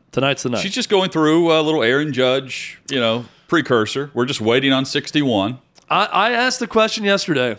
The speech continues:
Speaker 1: I said, "At what point do we start to get a little bit nervous?" I think that moment happens if he gets through Toronto without hitting one out and is going back home.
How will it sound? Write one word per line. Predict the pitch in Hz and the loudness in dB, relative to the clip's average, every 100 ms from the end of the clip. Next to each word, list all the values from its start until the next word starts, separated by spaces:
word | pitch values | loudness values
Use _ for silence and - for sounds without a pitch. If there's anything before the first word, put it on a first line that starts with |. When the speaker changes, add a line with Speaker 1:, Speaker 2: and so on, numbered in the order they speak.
| - | -4
Speaker 1:
I | 135 | -2
said, | 131 143 139 | 0 0 0
"At | 147 139 | -2 0
what | 170 175 | -2 -2
point | - 185 175 160 - 135 | 0 2 2 0 -8 -8
do | 143 | -4
we | 143 139 | -2 -2
start | - 156 160 160 | 0 0 0 -2
to | 147 | -8
get | 123 139 139 127 | -2 0 0 -2
a | 123 | -2
little | 131 160 165 147 | 0 2 2 2
bit | 151 147 | 0 0
nervous?" | 131 131 127 110 - | -2 -2 0 -4 -4
I | 151 170 | -2 -2
think | 180 196 180 | 0 -4 0
that | 180 175 147 | -2 0 0
moment | 156 160 151 131 | 0 0 -2 -2
happens | 143 139 147 135 127 - - _ _ - | -2 -2 -2 -4 -4 -8 -10 _ _ -4
if | 147 - | -2 0
he | 180 | 0
gets | 147 175 - | 2 -2 -2
through | - 165 180 165 | 0 4 4 4
Toronto | 160 147 143 139 120 104 | 0 2 2 0 -2 0
without | 113 123 117 | 2 0 0
hitting | 135 127 117 - - | -2 -2 -6 -12 -4
one | 123 120 | 0 0
out | 107 82 _ _ _ - | -2 -6 _ _ _ -6
and | 139 143 | -2 0
is | 127 | 0
going | 151 143 135 | 0 0 0
back | 127 120 | 0 -2
home. | 120 90 | -4 -8